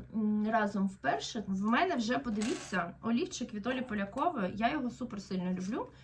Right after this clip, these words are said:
Мені він дійсно дуже подобається, хоча спочатку я якось не дуже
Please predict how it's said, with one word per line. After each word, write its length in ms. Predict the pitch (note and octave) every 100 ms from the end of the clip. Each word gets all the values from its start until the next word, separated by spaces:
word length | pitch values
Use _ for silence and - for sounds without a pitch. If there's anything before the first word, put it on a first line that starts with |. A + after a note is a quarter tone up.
| - - - -
Мені 200 | A3+ B3
він 160 | A#3
дійсно 320 | G#3 A3 G#3 G3
дуже 220 | F#3+ G3
подобається, 480 | G3 C4+ - C4 A3+
хоча 200 | - A3+
спочатку 500 | - G#3 - - -
я 100 | A#3+
якось 320 | A#3 A#3+ B3
не 80 | B3+
дуже 540 | A3+ C4 G#3 F#3+ F#3+